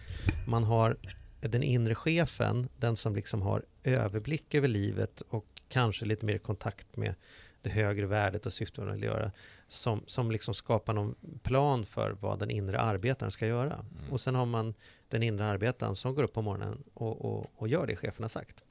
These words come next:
Speaker 1: Och när jag pratar med folk då så brukar de flesta säga så här att ja, men den inre chefen är, är det nog ganska bra med, men den inre arbetaren är det si och så med, därför att han gör inte det där chefen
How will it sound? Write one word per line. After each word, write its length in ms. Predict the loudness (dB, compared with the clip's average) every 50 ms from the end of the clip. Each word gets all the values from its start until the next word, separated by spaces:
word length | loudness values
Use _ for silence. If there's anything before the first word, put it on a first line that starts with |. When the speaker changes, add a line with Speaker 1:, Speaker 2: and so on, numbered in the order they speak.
| -20 -18 -16 -16 -16 -16 -18 -18
Speaker 1:
Och 260 | -20 -12 -6 -2 2
när 80 | 2 4
jag 100 | 4 4
pratar 260 | 6 4 4 6 4
med 120 | 2 2 4
folk 200 | 4 2 2 2
då 100 | 0 0
så 120 | 0 0
brukar 200 | -2 -2 0 0
de 80 | 0 2
flesta 320 | 2 0 0 2 0 -2
säga 280 | 0 2 2 2 2 2
så 120 | 0 0
här 80 | 0 0 0
att 80 | 0
ja, 160 | 2 2 2 2
men 440 | 2 2 2 0 -2 -4 -4 -4
den 140 | -2 -2 0
inre 280 | 0 2 2 0 0 -2
chefen 540 | 0 0 0 0 2 2 2 2 2 2 0
är, 40 | 0 2 4
är 200 | 4 4 4 4
det 80 | 2
nog 160 | 2 2 2 0
ganska 260 | 0 0 0 0 0
bra 280 | 2 4 4 4 4
med, 240 | 2 0 -2 -2 -2
men 180 | -2 -2 0 0
den 100 | 0 0
inre 260 | 0 0 2 2 4
arbetaren 480 | 4 4 4 4 4 2 2 0 0 0
är 60 | 0
det 80 | -2
si 200 | -2 -4 -4 -6
och 40 | -6 -4
så 160 | -2 -2 0
med, 160 | 0 2 2
därför 200 | 2 2 2 2
att 60 | 2
han 100 | 4 4
gör 260 | 4 4 4 4 2
inte 220 | 2 0 0 -2 -4
det 60 | -4
där 140 | -4 -4 -4
chefen 440 | -4 -6 -6 -6 -6 -6 -8 -8